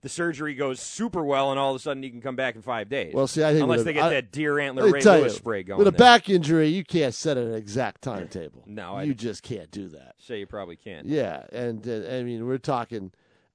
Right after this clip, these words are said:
Speaker 2: you know, y-, y-, you know, you're talking semantics. Eight weeks or nine weeks, which gets him into the Super Bowl. How about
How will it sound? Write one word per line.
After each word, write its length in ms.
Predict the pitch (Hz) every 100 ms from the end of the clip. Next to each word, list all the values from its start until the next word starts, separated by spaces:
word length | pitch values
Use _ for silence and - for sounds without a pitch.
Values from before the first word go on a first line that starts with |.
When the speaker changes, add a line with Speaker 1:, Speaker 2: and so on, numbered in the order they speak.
| _ 160
Speaker 2:
you 140 | 170
know, 200 | 123 107 _ _ _ _ _ _
y-, 180 | 156 147 _
y-, 160 | 190 175 -
you 140 | 180
know, 160 | 185 170
you're 200 | 165 180
talking 320 | 214 185 147
semantics. 600 | - 160 156 160 120 - -
Eight 220 | 180 233 220
weeks 420 | 269 277 190 - -
or 240 | 156 139
nine 440 | 131 214 294 277
weeks, 320 | 185 202 220 -
which 160 | 160 -
gets 200 | 220 208
him 120 | 208
into 120 | 208
the 100 | 196
Super 220 | - 226
Bowl. 180 | 156 120
How 220 | 202 254
about 420 | 262 226 196 170